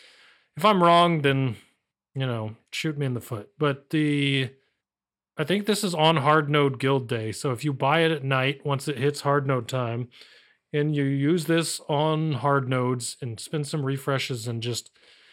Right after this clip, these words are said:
go all out on your Hard Node farms, this is going to be good for not only you for shards, but for your guild for the energy spent, because nine hundred energy on Hard Nodes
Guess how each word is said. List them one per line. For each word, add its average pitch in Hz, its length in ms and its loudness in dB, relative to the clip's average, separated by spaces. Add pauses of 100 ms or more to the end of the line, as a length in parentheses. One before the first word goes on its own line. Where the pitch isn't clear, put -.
(320)
go 156 160 4
all 151 160 6
out 147 160 6
on 131 140 2
your 123 120 0
Hard 135 220 0
Node 120 220 -4
farms, 113 360 -4
this 123 200 -8
is - 80 -12
going 147 280 -2
to 131 60 -4
be 127 160 -4
good 123 320 -4
for 120 320 -6
not 175 200 2
only 170 220 2
you 180 180 0
for 170 160 -8
shards, 139 440 0
but 127 140 -6
for - 140 -6
your 123 180 -4
guild 131 420 -4
for 123 280 -6
the 113 260 -10 (400)
energy 151 380 -2
spent, 123 440 -8
because 127 320 -6
nine 175 220 -2
hundred 156 260 0
energy 135 360 -2
on 110 80 -6
Hard 127 260 -2
Nodes 113 380 -8